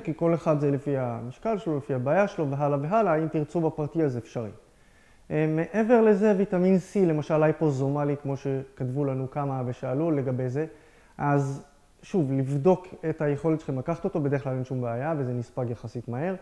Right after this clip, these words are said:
לגבי מינונים, שוב, זה תלוי בבעיה. לפי זה אנחנו, אם זה רק להעלות רמה חיסונית, או אם זה כבר מישהו שכבר חולה בשפעת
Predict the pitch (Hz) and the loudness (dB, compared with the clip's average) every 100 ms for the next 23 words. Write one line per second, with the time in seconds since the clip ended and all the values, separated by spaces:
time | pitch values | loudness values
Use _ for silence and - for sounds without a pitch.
0 | - - - - 127 143 151 151 147 147 | -12 -20 -16 -6 0 2 2 2 2 4
1 | 214 226 160 - - _ - 226 165 127 | 4 4 0 -6 -20 _ -2 4 4 2
2 | 131 139 147 147 135 127 120 120 98 - | -2 0 0 0 0 -2 -4 -4 -6 -12
3 | _ _ - 127 143 131 131 127 120 120 | _ _ -14 -8 -4 -2 -2 -4 -6 -8
4 | 127 151 151 135 139 156 151 156 147 151 | -6 -4 -2 -2 -2 0 0 0 -2 -4
5 | 151 - - 175 202 139 131 127 - 123 | -4 -6 -6 -2 -2 -2 -4 -4 -6 -4
6 | 135 135 123 - 117 - 135 165 175 170 | -4 -6 -10 -10 -10 -6 -2 -2 -2 -4
7 | 175 165 | 0 0